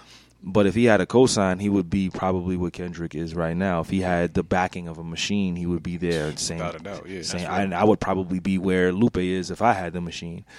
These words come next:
Speaker 2: Right.
Speaker 1: You know what I'm saying? So it's like, you ca-, it's kinda give and take. You kinda need the machine, or you need some sort of funding to get you out there in terms of marketing. And the two lyricists that we call, you know, the top two pens is, you know,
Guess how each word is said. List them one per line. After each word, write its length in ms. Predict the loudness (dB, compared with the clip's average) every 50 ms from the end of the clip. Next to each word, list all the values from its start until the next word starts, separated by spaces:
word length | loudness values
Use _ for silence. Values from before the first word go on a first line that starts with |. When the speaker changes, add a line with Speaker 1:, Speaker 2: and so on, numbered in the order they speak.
| -12 -8
Speaker 2:
Right. 260 | -6 -6 -6 -4 2
Speaker 1:
You 140 | 6 8 8
know 80 | 10
what 40 | 8
I'm 60 | 8 6
saying? 240 | 6 4 6 6 6
So 200 | 6 8 8 8
it's 140 | 8 6
like, 300 | 4 4 2 2 0 -6 -16 _ _ _ _ _ _ _ _ -10
you 100 | -10 -8
ca-, 140 | -6 -6 -6 -4
it's 140 | -4 -4 -2
kinda 240 | 2 2 4 4 4
give 200 | 4 4 4 4
and 120 | 2 0
take. 300 | 2 2 2 0 0 -4
You 180 | -8 -8 -8 -6
kinda 260 | -2 -2 0 2 2
need 220 | 2 2 2 4
the 80 | 4 4
machine, 440 | 2 2 2 2 2 2 2 4 4
or 60 | 4
you 140 | 2 2 2
need 220 | 2 2 0 0
some 160 | 0 -2 -2
sort 260 | -2 2 4 4 4
of 60 | 4 2
funding 420 | -2 -2 -2 0 0 0 -2 -2
to 140 | -2 -4 -4
get 240 | -2 -2 -2 -2 -2 _ _ _ -14
you 240 | -10 -8 -6 -6 -4
out 200 | -2 -2 -2 2
there 200 | 4 6 6 6
in 40 | 4
terms 280 | 0 -4 -8 -8 -8 -8
of 80 | -4
marketing. 480 | 0 2 2 2 2 2 2 2 0 -2 -6 -14 -18 -18 -18 -18 -18 -20 -20 -20 -20 _ _
And 380 | -2 0 2 2 2 0 -2 -4 _ _ _ _ -10
the 80 | -8 -4
two 200 | 0 2 4 6
lyricists 460 | 8 10 10 10 8 6 0 -2 0
that 140 | 2 2 2
we 120 | 2 2
call, 500 | 0 4 6 8 10 10 10 8 6 2 _ -6
you 140 | -4 -2 -2
know, 180 | -2 -4 -6 -6
the 100 | -8 -8
top 280 | -4 -2 -2 -2 -2
two 140 | -2 -6 -6
pens 460 | -4 -2 0 0 0 0 0 -2 -6 -12 _ -20 -20 -20 -20 -20 -20 _ _ _ _ _
is, 580 | 6 8 8 10 8 8 6 6 4 0 0 -4 _ _ _ -2
you 120 | 0 2
know, 200 | 4 4 4 2